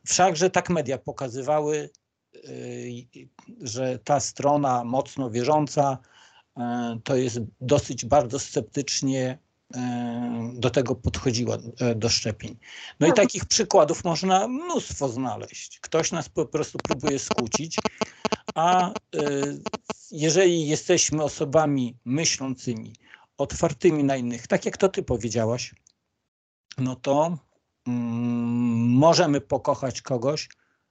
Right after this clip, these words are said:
Speaker 1: Ważne, żebyśmy go szanowali. Ważne, żebyś-, żebyśmy, to powiedziałaś to ważne słowo, to kluczowe, umieli, potrafili słuchać kogoś. I wtedy się wszystko uda. Wtedy, y, dojdziemy do porozumienia i wtedy,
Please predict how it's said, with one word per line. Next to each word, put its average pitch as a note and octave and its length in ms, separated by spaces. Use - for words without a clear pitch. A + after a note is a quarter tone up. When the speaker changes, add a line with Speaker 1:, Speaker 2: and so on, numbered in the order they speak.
Speaker 1:
Ważne, D3 420
żebyśmy C3 500
go B2 160
szanowali. B2+ 760
Ważne, C#3+ 340
żebyś-, C3 440
żebyśmy, C#3 540
to D#3 280
powiedziałaś D3+ 500
to C#3 140
ważne C#3+ 300
słowo, B2+ 360
to A#2+ 100
kluczowe, A#2 480
umieli, C3+ 560
potrafili B2+ 600
słuchać - 580
kogoś. - 460
I - 40
wtedy A3+ 300
się - 160
wszystko - 420
uda. A2+ 260
Wtedy, C#3+ 560
y, B2+ 340
dojdziemy C#3+ 420
do C3+ 120
porozumienia B2+ 800
i F3 80
wtedy, F3 420